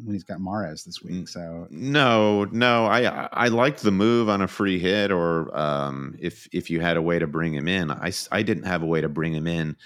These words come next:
Speaker 2: with a minus four, and that was not any sort of magic that I was willing to wield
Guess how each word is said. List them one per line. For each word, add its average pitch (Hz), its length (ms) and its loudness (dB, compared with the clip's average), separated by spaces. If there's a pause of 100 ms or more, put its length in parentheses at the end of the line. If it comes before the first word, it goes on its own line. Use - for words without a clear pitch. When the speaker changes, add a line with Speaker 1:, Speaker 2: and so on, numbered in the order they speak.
(460)
Speaker 2:
with 92 180 0
a 95 60 0
minus 87 400 -2
four, 85 600 2
and 73 400 -6 (540)
that 82 260 -2
was 76 240 -8
not 78 280 -2
any 76 240 -4
sort 71 260 -6
of 64 100 -12
magic 73 500 -8
that 73 100 -6
I 69 100 -2
was 65 220 -6
willing 69 280 -4
to - 100 -10
wield 67 440 -8